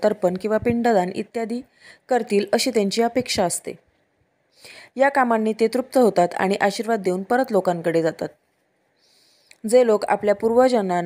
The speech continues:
पूर्वजांना संतुष्ट करत नाहीत, ते त्यांच्या शापाचा भाग बनतात, ज्यामुळे त्यांच्या जीवनात अनेक प्रकारच्या समस्या निर्माण होतात.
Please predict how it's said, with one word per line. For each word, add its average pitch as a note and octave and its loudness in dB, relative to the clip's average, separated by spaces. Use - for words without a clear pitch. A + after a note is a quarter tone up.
पूर्वजांना A3 -2
संतुष्ट G3 -6
करत F3+ 0
नाहीत, G#3 0
ते A#3+ -8
त्यांच्या A3 -2
शापाचा G3+ 0
भाग G3 0
बनतात, E3 -6
ज्यामुळे F#3+ 2
त्यांच्या F#3 -2
जीवनात G3 -2
अनेक A#3+ -6
प्रकारच्या F#3 0
समस्या F#3 -4
निर्माण A#3+ -4
होतात. F#3 -8